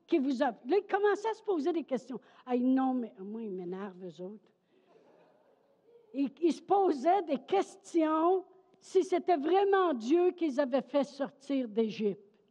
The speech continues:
Ils ont sorti avec toutes les richesses de l'Égypte, avec aucun faible parmi eux. Ils ont sorti à main levée, puis ils ont même passé la mer, puis ils ont vu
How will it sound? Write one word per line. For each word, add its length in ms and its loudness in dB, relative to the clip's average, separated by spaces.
Ils 100 4
ont 100 4
sorti 320 0
avec 280 0
toutes 200 -2
les 120 2
richesses 460 0
de 80 -2
l'Égypte, 460 -2
avec 300 -2
aucun 340 2
faible 560 0
parmi 400 2
eux. 260 4
Ils 120 2
ont 100 0
sorti 420 0
à 40 0
main 300 4
levée, 680 2
puis 140 2
ils 60 6
ont 120 2
même 240 4
passé 600 2
la 140 2
mer, 580 2
puis 120 -2
ils 40 6
ont 140 2
vu 120 2